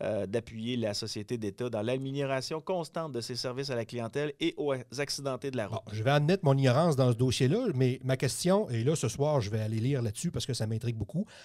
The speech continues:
Speaker 2: En quoi ça touche la sac, les, le fait que les assureurs privés discriminent les gens dans les réserves ?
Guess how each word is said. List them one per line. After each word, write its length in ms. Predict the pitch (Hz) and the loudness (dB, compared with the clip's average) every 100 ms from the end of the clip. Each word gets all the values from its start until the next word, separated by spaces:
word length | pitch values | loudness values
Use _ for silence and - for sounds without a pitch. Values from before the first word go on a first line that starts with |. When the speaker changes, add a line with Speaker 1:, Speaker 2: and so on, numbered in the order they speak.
| - | -8
Speaker 2:
En 180 | 151 139 | 2 2
quoi 280 | 131 - 180 | 2 0 0
ça 160 | - 127 | 0 0
touche 240 | 147 - | 0 0
la 100 | - | -2
sac, 380 | - 165 - - | 0 -4 -6 -10
les, 560 | 127 120 120 113 110 110 | -2 0 2 2 0 -2
le 120 | 147 127 | -2 -2
fait 300 | - 156 - | -2 -4 0
que 120 | 139 | 0
les 320 | 131 120 117 | 0 0 0
assureurs 340 | 131 - 139 | -2 -2 -2
privés 460 | 143 - 123 117 147 | 0 -2 -2 -2 -2
discriminent 580 | 120 120 131 123 143 143 | -2 -6 -2 0 0 0
les 160 | 123 | -2
gens 240 | 107 131 131 | 0 0 0
dans 160 | 123 | 0
les 240 | 117 113 113 | 0 -2 -2
réserves ? 320 | 110 104 95 | -4 -6 -8